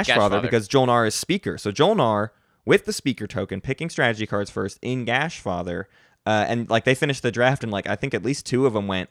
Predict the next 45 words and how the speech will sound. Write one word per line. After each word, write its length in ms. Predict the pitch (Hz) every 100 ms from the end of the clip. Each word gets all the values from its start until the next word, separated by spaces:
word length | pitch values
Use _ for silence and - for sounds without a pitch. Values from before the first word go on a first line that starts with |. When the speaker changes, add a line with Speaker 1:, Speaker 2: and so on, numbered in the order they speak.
| -
Speaker 1:
"Oh, 380 | 127 98 80 -
oh 140 | 110 98
gosh, 400 | 92 95 - -
I 60 | 104
forgot 320 | 107 101 98
that 100 | 92
that's 240 | 95 98
where 80 | 104
the 80 | 87
speaker 300 | - 117 101
token 300 | 95 95 90
was 100 | 90
gonna 220 | 90 90
be. 80 | 87
Speaker 2:
Yeah. 140 | 110
Speaker 1:
Uh-oh." 500 | 101 113 - 87 90 - - - -
Uh, 260 | 107 98
the, 160 | 95 110
the 160 | 110
decisions 680 | 104 113 - 170 147 123 113 -
about 280 | 101 101 87
where 140 | 120
to 80 | 101
sit 340 | - - 127
stopped 440 | - - 107 - - _
factoring 640 | - 110 107 - 104 95 92
in 200 | 101 92
the 60 |
speaker 340 | - 107 101 98
token, 340 | 95 92 90
and 80 | 92
it, 100 | -
it 120 | 101 92
definitely 340 | 92 98 90
got 320 | 90 85 80 -
a 60 | 101
little 160 | 95 90
scary 540 | - 90 87 85 95
<laughs> 60 | _
there. 100 | 98
Speaker 2:
Yeah. 280 | 120 104 85 - _
Well, 160 | 135 175
I 160 | 180
mean, 220 | 208 214 -
and, 220 | 170 170